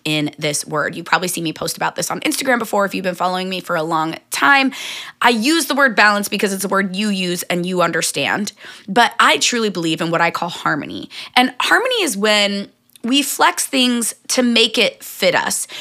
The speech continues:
When we think about balance, we think about things being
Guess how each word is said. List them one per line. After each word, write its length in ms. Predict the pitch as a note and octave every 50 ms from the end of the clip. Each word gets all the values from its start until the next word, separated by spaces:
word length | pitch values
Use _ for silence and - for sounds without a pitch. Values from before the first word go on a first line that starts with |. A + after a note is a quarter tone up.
| - -
When 160 | - C#4+ C#4+
we 160 | B3+ F4 G#4
think 200 | G#4 G4 G4 F#4+
about 480 | F#4 C#4+ A3 G#3 F3+ D#3 - - D#3+ -
balance, 540 | - E3+ E3+ F3+ F3+ E3 D#3 D#3 E3+ - -
we 100 | G#3 G3
think 360 | F#3+ - - A#3+ C4+ D4 -
about 320 | C4 G#3+ G3 F3 - -
things 280 | G3 G3 F#3+ F#3+ F3+ D#3+
being 320 | - F#3+ F#3 F3+ E3+ D#3